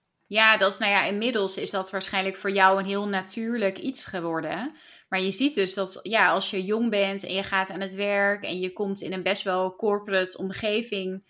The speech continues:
terecht, eh, waar bepaalde, ja, m-, m-, geschreven en ongeschreven regels zijn rondom kleding, eh,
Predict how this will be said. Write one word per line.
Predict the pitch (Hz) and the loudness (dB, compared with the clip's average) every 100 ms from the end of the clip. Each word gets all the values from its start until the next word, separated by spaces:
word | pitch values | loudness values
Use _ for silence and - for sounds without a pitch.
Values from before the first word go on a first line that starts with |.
| _ _ | _ _
terecht, | - 202 190 190 196 - - - | -4 0 2 2 0 -6 -12 -6
eh, | 180 180 185 180 | -4 -2 -4 2
waar | 185 190 | 4 4
bepaalde, | 190 190 175 185 185 185 185 185 190 - _ _ _ _ _ _ | 2 -4 -4 -2 -2 -2 0 -2 -4 -10 _ _ _ _ _ _
ja, | 214 202 233 - - | 2 4 2 -6 -10
m-, | 190 | -8
m-, | 113 180 - | -6 -8 -8
geschreven | - - - - 233 226 220 226 | -10 -6 -4 -2 2 2 2 2
en | 202 202 | 2 2
ongeschreven | 226 220 - 208 202 202 | -2 -4 -2 0 0 0
regels | 190 196 226 - 190 185 | 0 0 0 -4 -4 -2
zijn | 202 190 | -2 -2
rondom | 190 196 190 185 | -2 -2 -4 -8
kleding, | - 226 247 196 165 226 294 - | -4 0 0 0 0 0 0 -2
eh, | 180 | -2